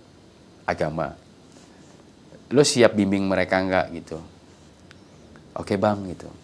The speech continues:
Akhirnya, eh,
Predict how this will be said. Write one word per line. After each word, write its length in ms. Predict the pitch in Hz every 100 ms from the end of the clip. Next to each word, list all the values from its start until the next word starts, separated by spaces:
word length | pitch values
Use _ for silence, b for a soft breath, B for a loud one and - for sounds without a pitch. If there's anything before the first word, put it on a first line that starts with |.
| -
Akhirnya, 720 | - 80 95 107 123 143 151 - - - b b b b b -
eh, 500 | 95 95 95 95 95